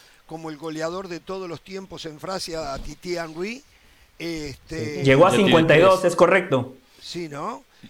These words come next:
Speaker 3: Y ya,
Speaker 1: Eh,
Speaker 3: ya tiene
Speaker 2: Sí.
Speaker 3: tres en esta Copa del Mundo.
Speaker 1: Y ya tiene tres en
Speaker 3: Claro.
Speaker 1: esta Copa del Mundo, exactamente.
Speaker 3: El goleador
Speaker 1: En
Speaker 3: que no
Speaker 1: fin,
Speaker 3: notaba.
Speaker 1: en fin, Francia,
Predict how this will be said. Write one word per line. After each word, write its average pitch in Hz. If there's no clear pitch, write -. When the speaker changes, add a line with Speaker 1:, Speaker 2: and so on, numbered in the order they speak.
Speaker 3:
Y 156
ya, 143
Speaker 1:
Eh, -
Speaker 3:
ya 127
tiene 127
Speaker 2:
Sí. 165
Speaker 3:
tres 160
en 143
esta 110
Copa 120
del 135
Mundo. 120
Speaker 1:
Y 175
ya 180
tiene 185
tres 185
en -
Speaker 3:
Claro. -
Speaker 1:
esta 165
Copa 165
del 160
Mundo, 151
exactamente. 151
Speaker 3:
El 107
goleador 120
Speaker 1:
En 233
Speaker 3:
que 123
no 127
Speaker 1:
fin, 123
Speaker 3:
notaba. 107
Speaker 1:
en 240
fin, 151
Francia, 247